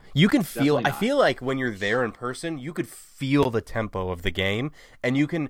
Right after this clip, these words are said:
Speaker 2: Yeah.
Speaker 1: I could, I can sense, like, I, I'm wa-, like, I remember being there in Chicago, and I'm like, I'm sitting there watching paintball again, and I'm like, "Dude, I can just, I can sense when a guy's gonna move or what his thought process is," and it's just, like,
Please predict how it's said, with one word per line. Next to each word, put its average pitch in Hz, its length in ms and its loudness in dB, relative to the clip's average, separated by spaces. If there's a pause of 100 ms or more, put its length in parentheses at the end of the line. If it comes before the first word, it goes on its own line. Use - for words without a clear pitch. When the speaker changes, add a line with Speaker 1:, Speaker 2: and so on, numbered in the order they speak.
Speaker 2:
Yeah. 90 140 -12 (280)
Speaker 1:
I 147 380 2
could, 135 380 -2
I 147 120 -2
can 135 240 -4
sense, - 680 -4 (840)
like, 110 340 2 (120)
I, 113 220 4
I'm 113 180 0
wa-, 104 340 2
like, 101 240 -2
I - 20 0
remember 120 280 0
being 113 200 2
there 107 120 4
in 95 60 -2
Chicago, 104 600 0
and 98 180 -6
I'm 98 100 -4
like, 95 220 -2 (260)
I'm 101 280 -4
sitting 120 260 -4
there 107 140 -2
watching 101 680 -2
paintball 110 420 -2
again, 92 260 -6
and 92 80 -8
I'm 92 60 -10
like, 92 180 -8
"Dude, 92 220 -10 (260)
I 107 100 -4
can 110 140 -8
just, 101 240 -8
I 113 60 -4
can 104 160 -10
sense 101 360 -6
when 98 120 -6
a 92 60 -8
guy's 92 240 -6
gonna 90 140 -6
move 135 440 2 (200)
or 104 160 0
what 110 200 -2
his - 180 -2
thought 117 240 -4
process 113 500 -2
is," 104 380 0
and 98 160 -6
it's 95 140 -12
just, - 240 -8
like, 95 160 -6